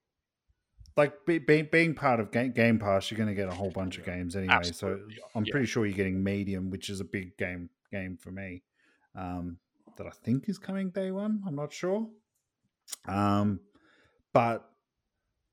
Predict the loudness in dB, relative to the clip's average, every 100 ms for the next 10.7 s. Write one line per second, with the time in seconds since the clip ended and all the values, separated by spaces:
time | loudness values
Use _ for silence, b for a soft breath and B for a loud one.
0 | _ _ _ _ _ _ _ _ _ _
1 | _ _ _ _ _ _ _ _ _ _
2 | _ _ _ _ _ _ _ _ _ -2
3 | 4 6 4 2 0 2 6 6 6 2
4 | -4 -10 _ -2 -2 -4 _ -4 -2 -2
5 | 0 0 0 0 0 -2 -4 -4 -4 -4
6 | -6 -6 -8 -8 -8 -6 -8 -8 -8 -8
7 | -8 -6 -6 -6 -8 -8 -8 -8 -12 -18
8 | _ -18 -16 -16 -18 -18 -18 -16 -14 -14
9 | -12 -12 -12 -14 -20 _ -18 -16 -18 _
10 | -20 -16 -14 -12 -10 -10 -10